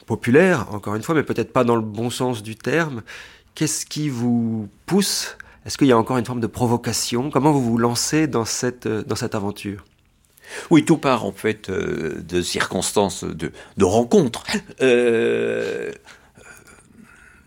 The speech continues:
Speaker 2: une relation amoureuse, d'abord à distance, entre Paris et Bruxelles, puis je viens m'installer à Bruxelles. Marie-Françoise est une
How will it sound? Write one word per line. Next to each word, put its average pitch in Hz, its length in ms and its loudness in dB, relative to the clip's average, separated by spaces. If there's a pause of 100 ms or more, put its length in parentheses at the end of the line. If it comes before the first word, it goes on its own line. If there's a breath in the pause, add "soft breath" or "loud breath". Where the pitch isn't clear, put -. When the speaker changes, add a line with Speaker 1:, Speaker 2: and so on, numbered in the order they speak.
Speaker 2:
une 110 120 2
relation 107 400 2
amoureuse, 104 360 2
d'abord 101 280 0
à 90 80 -6
distance, 104 420 -4
entre - 220 -6
Paris 95 300 -2
et 95 40 2
Bruxelles, 98 460 0
puis 113 120 -6
je 101 100 -2
viens 104 200 -2
m'installer 101 460 -4
à 101 100 2
Bruxelles. 131 600 0
Marie-Françoise 107 760 -2
est 101 180 -8
une 95 160 -6